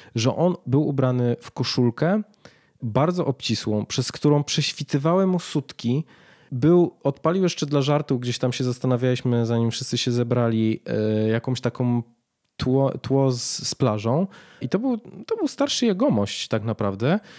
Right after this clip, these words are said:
I pamiętam, że ja nie potrafiłem się skupić na tym, o czym rozmawialiśmy w momencie, kiedy patrzyłem na niego na, na, na ekranie. No i w pewnym mom-, jakby to, co, jak wyszedłem z tej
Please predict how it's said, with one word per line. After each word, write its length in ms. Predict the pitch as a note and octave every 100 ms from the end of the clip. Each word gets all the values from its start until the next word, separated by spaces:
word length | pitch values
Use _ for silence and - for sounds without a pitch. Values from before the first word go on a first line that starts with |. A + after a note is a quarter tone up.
| - _ -
I 80 |
pamiętam, 680 | B2 D3 D#3 F3 E3+ D#3 E3 -
że 200 | A#2+ B2+
ja 400 | C3+ C#3+ D3 D3+ - _ -
nie 220 | D3+ D#3+
potrafiłem 640 | E3 D#3+ D#3 - F3 F3
się 120 | E3 C#3+
skupić 760 | - - E3 - D#3+ - - -
na 260 | C3 D3 D3+
tym, 320 | - D#3 E3+ -
o 80 | B2+
czym 220 | - C#3
rozmawialiśmy 840 | C3 B2+ C3 A#2+ G2 G2 - G2+ C#3+ - B2 A#2 - - -
w 120 | A2+ B2+
momencie, 420 | C3+ C#3 C#3+ D3+
kiedy 180 | C3 B2+
patrzyłem 500 | B2+ - C#3+ C3+ B2
na 80 |
niego 500 | A#2 A2+ A2+ D#3 G3+ -
na, 580 | A#2+ A#2+ A#2 A#2 A#2+ A#2
na, 220 | A#2 A#2+
na 180 | A#2+ A2+
ekranie. 420 | A#2+ G#2 F#2+ F#2 - - - -
No 100 | C3+
i 60 |
w 60 | D3+
pewnym 260 | F3 E3+ D#3+
mom-, 220 | D#3 B2+
jakby 220 | C3 C3
to, 100 | C#3+
co, 120 | - D#3 -
jak 260 | A2 C3+ C#3+
wyszedłem 380 | C#3+ D#3+ D3+ D3
z 60 |
tej 220 | - C#3